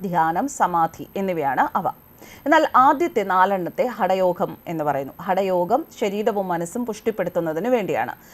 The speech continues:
രണ്ടാമത്തെ നാലെണ്ണത്തെ രാജയോഗം എന്ന് പറയുന്നു. രാജയോഗം ആധ്യാത്മിക ഉന്നതി പ്രാപിക്കുന്നതിന് സഹായിക്കുന്നു.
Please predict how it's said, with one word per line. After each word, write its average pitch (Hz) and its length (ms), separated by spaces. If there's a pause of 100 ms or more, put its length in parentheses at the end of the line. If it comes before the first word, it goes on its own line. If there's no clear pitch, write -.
(200)
രണ്ടാമത്തെ 208 400
നാലെണ്ണത്തെ 202 680 (160)
രാജയോഗം 190 720
എന്ന് 156 140
പറയുന്നു. 143 320 (140)
രാജയോഗം 226 720
ആധ്യാത്മിക 208 540
ഉന്നതി 202 480
പ്രാപിക്കുന്നതിന് 185 720
സഹായിക്കുന്നു. 165 600